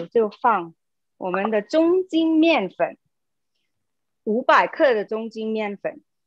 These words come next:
今天我是让，用两百五十克，两百五十克的面粉。下一步，二十克的，呃，baking powder，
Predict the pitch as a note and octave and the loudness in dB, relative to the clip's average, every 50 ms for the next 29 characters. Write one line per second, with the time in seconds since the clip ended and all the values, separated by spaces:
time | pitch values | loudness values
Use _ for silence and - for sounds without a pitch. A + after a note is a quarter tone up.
0 | _ _ _ _ _ _ _ _ _ _ - C#4+ D4+ D4 D#4 D4 C#4 C#4+ C4+ G#3+ | _ _ _ _ _ _ _ _ _ _ -2 2 2 4 4 4 4 4 4 4
1 | F3+ F#3 - B3+ B3 A3 G#3 G#3+ A#3 B3 G#3+ D#3 - - _ - B3 C#4 B3+ G#3 | 4 2 2 0 0 0 0 2 2 2 2 0 -2 -6 _ -2 4 4 4 4
2 | F3+ - - _ _ - - F#3+ G3+ A#3 A3+ - D3+ D#3+ F#3 G3 - _ _ _ | 2 -4 -12 _ _ -4 -4 -4 -4 -4 -2 0 2 2 0 -2 -6 _ _ _
3 | _ _ _ _ _ - _ - - E3+ D#3 D3+ - - F3 E3+ _ - A3 F3+ | _ _ _ _ _ -20 _ -16 -14 -14 -14 -14 -14 -16 -18 -16 _ -8 -6 -6
4 | D3 - - _ _ _ _ _ - F3 F3+ F#3+ G3 G3+ - C3+ - - - - | -6 -6 -10 _ _ _ _ _ -6 -4 -4 -4 -2 0 0 0 0 -2 -8 -16
5 | - - - - D#3 - - - G3+ F3+ D#3 - - C#3+ - - _ _ _ _ | -18 -16 -14 -14 -10 -10 -4 -2 -2 -2 -2 -4 -6 -10 -10 -10 _ _ _ _
6 | _ _ _ _ _ _ _ _ - F#3 F#3 E3+ F3+ - _ - - _ _ _ | _ _ _ _ _ _ _ _ -8 -6 -6 -6 -6 -10 _ -20 -20 _ _ _
7 | _ _ _ _ _ _ _ _ _ _ - - - - C6+ - _ _ _ _ | _ _ _ _ _ _ _ _ _ _ -10 -8 -4 -4 -4 -6 _ _ _ _
8 | _ _ _ _ _ _ _ _ _ _ _ _ _ _ _ _ _ _ - - | _ _ _ _ _ _ _ _ _ _ _ _ _ _ _ _ _ _ -4 0
9 | A#3+ G#3+ G3 F#3 F#3+ F#3+ - - G#3 G3 D#3+ - - - _ _ _ _ _ _ | 0 2 2 0 -2 -4 -4 -2 0 0 0 -2 -6 -12 _ _ _ _ _ _
10 | _ _ _ _ _ _ _ _ _ _ - - C#4 C#4+ - - A#3 A3+ - - | _ _ _ _ _ _ _ _ _ _ 2 4 4 4 4 2 -2 -2 -2 2
11 | D4+ C4+ B3 A3 G3+ G3 - F#3+ F3+ F3 F3 E3+ - _ _ _ _ _ _ _ | 4 4 6 4 4 2 0 0 2 2 2 0 -2 _ _ _ _ _ _ _
12 | _ _ - G#3 G3 F#3 F3 E3+ D#3+ D#3+ D#3+ D#3 D#3 D#3 D#3+ E3 _ _ _ _ | _ _ 0 0 2 2 2 0 -2 -4 -4 -6 -8 -12 -14 _ _ _ _ _
13 | - - B3 B3 B3 - C#4 C4+ C4+ - - A#3+ A#3 A#3 G#3+ F#3 D3+ - D#2 - | 0 0 0 0 0 -2 -4 -4 -4 -2 0 2 4 4 4 2 0 -2 -4 -8